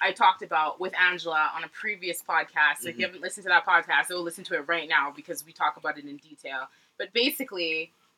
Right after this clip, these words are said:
Speaker 1: I think the premise of our conversation was, I feel as though a lot of black women,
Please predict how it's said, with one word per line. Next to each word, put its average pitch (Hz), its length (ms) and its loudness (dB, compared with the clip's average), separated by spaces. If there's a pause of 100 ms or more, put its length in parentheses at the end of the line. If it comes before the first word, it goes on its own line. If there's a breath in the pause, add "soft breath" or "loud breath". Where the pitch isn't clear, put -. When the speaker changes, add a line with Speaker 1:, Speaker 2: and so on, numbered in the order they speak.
(180)
Speaker 1:
I 180 80 -4
think 208 320 -10 (140)
the 196 60 -10
premise 202 340 -2
of 226 100 -10
our 180 80 -2
conversation 165 760 -6
was, 131 440 -4 (1200)
I 202 200 10
feel 202 360 -2
as 180 180 -2
though 156 400 -2
a 160 40 -2
lot 165 220 6
of 165 60 -8
black 165 260 0
women, 160 200 -20